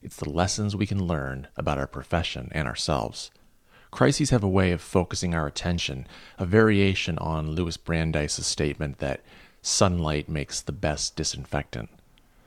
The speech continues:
The past ten weeks or so have shined a pretty bright light on the strengths and weaknesses of the way we teach and learn. So I reached out to some smart voices from all across education and asked them to share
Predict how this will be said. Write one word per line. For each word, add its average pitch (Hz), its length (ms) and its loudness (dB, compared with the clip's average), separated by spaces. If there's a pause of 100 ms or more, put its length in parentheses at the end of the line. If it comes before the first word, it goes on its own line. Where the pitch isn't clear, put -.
(160)
The - 80 -4
past 104 320 4
ten 95 240 2
weeks 90 260 2
or 78 40 -4
so 78 200 0
have 73 120 -2
shined 80 380 0
a - 100 -6
pretty 120 260 0
bright 101 280 4
light 90 380 2 (320)
on 90 80 -4
the 78 80 0
strengths 92 480 2
and 92 180 0
weaknesses - 640 -6
of - 100 -8
the 78 100 -2
way 76 360 0
we 73 100 -8
teach - 360 -8
and - 100 -14
learn. - 300 -6 (880)
So 110 140 6
I 110 60 10
reached 175 280 4
out 85 320 4
to 85 60 -8
some 76 200 -2
smart - 460 2
voices 82 540 0
from 78 160 -6
all 107 180 4
across 95 400 2
education - 640 -6 (340)
and 76 120 -2
asked 98 220 0
them 98 120 2
to 101 80 0
share 69 400 0